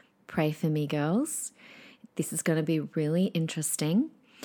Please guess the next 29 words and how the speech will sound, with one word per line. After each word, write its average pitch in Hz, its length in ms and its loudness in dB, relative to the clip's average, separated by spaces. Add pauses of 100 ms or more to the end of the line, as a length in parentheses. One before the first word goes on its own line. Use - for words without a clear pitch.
(280)
Well, 170 120 2
as 170 200 4
you 190 60 2
can 175 180 0
see 165 220 2
from 156 220 0
the 147 80 -2
socials 151 680 0
anyway, 147 640 0
this 180 500 2
next - 440 0 (260)
four 160 540 4
weeks 151 380 0
or 165 120 2
so, 160 340 4
we'll 185 140 4
see 165 200 2
how 160 180 2
we 175 120 2
go 170 300 2
'cause - 160 -6
I'm 156 140 2
just 156 160 -4
gonna 156 160 0
take 151 280 -4
it - 120 -4
week 165 260 -2
by 160 160 2
week, - 440 -2